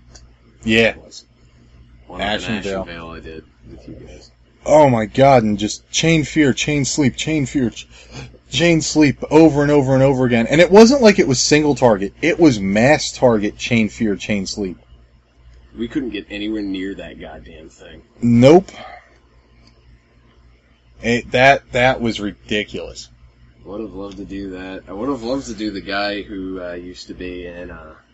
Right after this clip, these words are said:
Speaker 2: Blasted Lands.
Speaker 1: Yeah, the one that they kited all the way back to Stormwind, and he did that, uh, Shadow Bolt volley that got more intense with each one he, with each person he killed.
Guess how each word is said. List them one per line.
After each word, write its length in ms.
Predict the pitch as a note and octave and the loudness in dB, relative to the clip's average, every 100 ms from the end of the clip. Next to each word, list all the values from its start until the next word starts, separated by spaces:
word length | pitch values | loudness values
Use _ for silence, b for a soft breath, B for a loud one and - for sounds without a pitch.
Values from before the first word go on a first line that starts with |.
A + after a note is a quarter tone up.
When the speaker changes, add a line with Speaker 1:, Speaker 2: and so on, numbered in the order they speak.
| _ _ _ _ _ _ _ _ _ _ _ _ _ | _ _ _ _ _ _ _ _ _ _ _ _ _
Speaker 2:
Blasted 540 | E2 G2+ A#2 - - | -14 -10 -8 -10 -16
Lands. 560 | - - - - - - _ _ _ _ _ A#1+ A#1+ _ _ _ _ _ - _ _ | -20 -20 -20 -20 -20 -20 _ _ _ _ _ _ -20 _ _ _ _ _ -20 _ _
Speaker 1:
Yeah, 380 | A2+ A2 B2+ B2 | -2 4 4 4
the 100 | G#2+ | 2
one 200 | G#2+ A2 | 0 -2
that 120 | A2 | -2
they 120 | G#2+ F#2 | -6 -10
kited 580 | - - G2+ G#2 A#2+ - - _ _ | -10 -6 -4 -2 -6 -8 -20 _ _
all 160 | G2 G#2 | -4 -2
the 60 | |
way 120 | G#2+ G#2 | -2 -2
back 240 | G#2+ G#2 | -4 -4
to 60 | F#2 | -10
Stormwind, 600 | - A2+ G#2+ A2 A2+ G#2+ | -10 -8 -4 -2 -2 -4
and 80 | G2 | -8
he 100 | F#2 | -10
did 240 | G#2 G#2 | -8 -4
that, 200 | G2+ G2 | -4 -4
uh, 180 | F#2 F2 - _ _ _ - | -6 -10 -16 _ _ _ -14
Shadow 400 | - A2+ A2 G#2+ | -4 -2 0 0
Bolt 240 | A2 A2+ | -2 0
volley 340 | A2+ A2+ A#2+ A2+ | 0 0 0 -2
that 160 | G2+ | -4
got 280 | G#2+ F#2+ F#2+ | -4 -4 -4
more 300 | A2+ G#2+ G#2+ | -8 -6 -6
intense 500 | G2+ - A2 G#2+ - | -8 -8 -8 -8 -10
with 120 | G2+ | -10
each 240 | G2+ F#2+ - | -10 -12 -12
one 160 | G2+ | -12
he, 120 | G2 G2 | -12 -8
with 180 | G#2+ G#2 | -6 -4
each 200 | A2 - | -6 -4
person 300 | A2+ G#2+ A2 | -4 -4 -8
he 60 | |
killed. 380 | G2 G#2+ G#2+ A#2+ | -6 -4 -4 -6